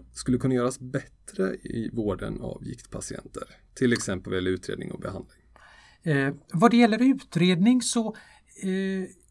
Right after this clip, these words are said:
Speaker 2: är min uppfattning att det är förhållandevis bra. De som får giktdiagnos, den är till absolut största del korrekt. Eh, vad det däremot fallerar, det är väl i första hand vad det gäller förebyggande behandling.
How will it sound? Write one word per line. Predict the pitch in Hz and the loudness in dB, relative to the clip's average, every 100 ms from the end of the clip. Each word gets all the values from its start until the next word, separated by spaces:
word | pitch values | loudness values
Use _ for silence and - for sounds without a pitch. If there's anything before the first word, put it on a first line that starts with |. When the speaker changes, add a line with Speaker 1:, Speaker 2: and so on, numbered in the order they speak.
| _ _ _ _ _ _ _ - | _ _ _ _ _ _ _ -2
Speaker 2:
är | 220 | 6
min | 226 165 | 8 8
uppfattning | 196 156 147 170 | 8 2 2 2
att | 147 | 4
det | 196 202 | 2 2
är | 120 | 2
förhållandevis | 151 151 160 123 117 127 143 - | 0 2 2 0 -4 -6 -6 -6
bra. | 131 117 - 202 190 - - - - | -4 -4 0 4 4 2 -20 -20 -2
De | 202 156 | 2 2
som | - 220 | 2 -4
får | - 185 208 240 | -2 -2 2 0
giktdiagnos, | 208 226 - 147 139 127 135 131 127 - - | 0 -6 -6 -6 -4 -4 -4 -4 -6 -8 -4
den | 156 175 214 | 4 4 4
är | 185 143 143 - _ _ _ _ | 2 0 -4 -10 _ _ _ _
till | - 165 | -2 0
absolut | 175 - - 226 220 | 0 -2 -2 -2 -2
största | - 202 - 139 | -4 -4 -2 -4
del | 139 127 120 | -4 -4 -6
korrekt. | - 143 131 156 190 - - - - _ - - - - | -4 0 2 2 0 -8 -20 -18 -20 _ -20 -20 -20 -14
Eh, | - 160 151 | -4 0 0
vad | 165 196 | 2 2
det | 208 | 4
däremot | 220 202 202 233 220 | 6 6 6 6 4
fallerar, | - 175 170 143 127 131 | 2 2 2 2 2 2
det | 180 160 | 4 4
är | |
väl | 120 127 139 135 | 2 -4 -4 -6
i | 147 | -6
första | - 170 - | -2 -2 -2
hand | 127 147 | -2 0
vad | 123 | 0
det | 123 | 0
gäller | 143 120 117 | 0 -2 -6
förebyggande | - 143 139 123 123 123 127 120 | -4 -2 -2 -4 -8 -8 -8 -6
behandling. | 120 147 127 120 131 165 160 | -4 -2 -4 -6 0 2 0